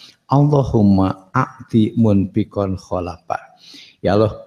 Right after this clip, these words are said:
berikanlah ganti kepada mereka yang telah menginfakkan. Ganti lagi apa harta yang telah mereka infak. Doa dari malaikat. "Allahumma a'ti munfikon kholafa."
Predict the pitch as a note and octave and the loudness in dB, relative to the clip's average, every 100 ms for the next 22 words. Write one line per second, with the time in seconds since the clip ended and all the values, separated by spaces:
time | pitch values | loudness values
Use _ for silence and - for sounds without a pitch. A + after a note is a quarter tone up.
0 | A#2 A2 A2+ A2 G#2 G2+ D#2+ G#2 G2 F#2+ | -2 0 2 0 0 -2 -4 -4 -4 -4
1 | - G2+ G2 G#2 A#2 - - G#2 G2 G2 | -4 -4 -4 -6 -10 -12 -4 -2 -2 -4
2 | G2 F#2+ F#2 G#2 G2 - C3 C3 B2+ - | -4 -4 -4 -6 -6 -8 -4 -2 -2 0
3 | C#3+ A2 F#2+ - G#2+ - G2 - - _ | 0 0 -4 -4 -6 -6 -10 -10 -20 _
4 | A#2 C#3 C3 C#3 C#3 B2+ B2 A2+ E2+ - | -2 0 0 0 0 2 0 -4 -8 -12
5 | _ _ - G#2+ G2+ F#2+ G2 G2+ G2+ G2+ | _ _ -8 -6 -4 -4 -4 -2 -4 -4
6 | F#2+ G2 G2+ G2+ G2 G2 F#2 F2+ - A#2 | -4 -2 -2 -4 -4 -6 -6 -10 -12 -2
7 | C3 - A2+ A2 - - G2+ G2 F#2+ F#2 | 0 0 -4 -6 -10 -8 -6 -4 -6 -10
8 | F#2 G2 - A2+ - F#2 - _ _ _ | -14 -16 -12 -12 -8 -10 -10 _ _ _
9 | _ - G#2 G#2 G2 F#2+ - C3 - - | _ -6 -4 -4 -4 -4 -4 -6 -6 -16
10 | _ _ _ _ _ - A2 F#2+ G2+ F#2+ | _ _ _ _ _ -2 0 2 2 0
11 | F#2 G#2 G2 F#2+ F2 - F#2 F2+ - F2 | -2 -6 -4 -6 -6 -10 -10 -10 -14 -18
12 | - - | -18 -20